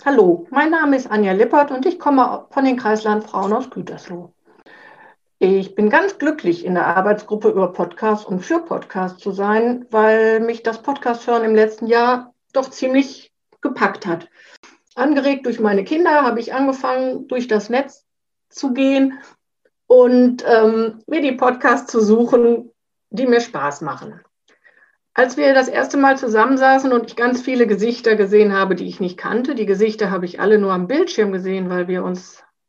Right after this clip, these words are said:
wegen der aktuellen Lage nur online treffen,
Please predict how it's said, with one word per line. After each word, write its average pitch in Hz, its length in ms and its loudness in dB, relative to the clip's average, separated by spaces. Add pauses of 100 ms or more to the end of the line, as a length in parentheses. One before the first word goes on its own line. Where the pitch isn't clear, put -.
wegen 226 240 2
der 233 120 -2
aktuellen 185 480 -6
Lage 175 320 -4
nur 180 180 -4
online 196 420 -2
treffen, 247 520 -8